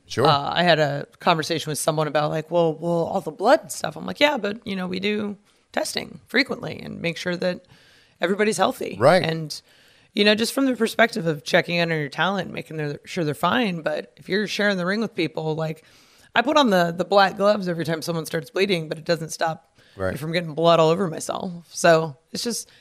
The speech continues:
Speaker 2: it's nice knowing that, uh, that even though there's, it gets a little messy, everyone's gonna be safe.
Speaker 1: I look at our medical staff, uh, with Doc Sampson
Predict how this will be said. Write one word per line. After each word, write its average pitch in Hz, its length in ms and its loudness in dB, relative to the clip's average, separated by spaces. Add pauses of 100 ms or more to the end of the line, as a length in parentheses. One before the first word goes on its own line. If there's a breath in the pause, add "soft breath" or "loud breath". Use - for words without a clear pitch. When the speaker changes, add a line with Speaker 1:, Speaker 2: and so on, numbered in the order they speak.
Speaker 2:
it's - 100 -14
nice 285 280 4
knowing 247 300 0
that, 220 160 2
uh, 202 380 6
that 202 260 -2 (260)
even 233 200 2
though 220 160 4
there's, 185 500 -2
it - 180 -14
gets 220 200 -6
a - 20 -10
little 208 160 0
messy, 175 420 -4
everyone's 151 320 -6
gonna - 140 -12
be - 160 -10
safe. - 360 -14 (240)
Speaker 1:
I 156 100 8
look 175 180 6
at 131 80 6
our 127 80 8
medical 127 320 2
staff, 95 580 2
uh, 90 300 2
with 104 160 -2
Doc 110 240 6
Sampson 98 580 -2